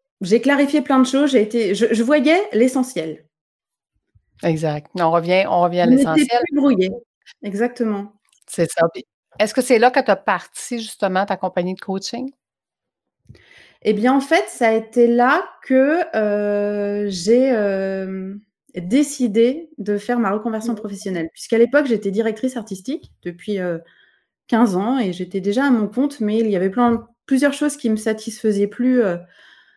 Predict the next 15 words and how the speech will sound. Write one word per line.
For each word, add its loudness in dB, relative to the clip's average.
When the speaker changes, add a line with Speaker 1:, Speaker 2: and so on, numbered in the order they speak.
Speaker 1:
pas 2
forc-, -4
euh, 0
dans -2
le 0
métier, -6
euh, -10
ce -20
qu'on -6
me 0
demandait 0
de -14
faire, 0
ou -2
je, -8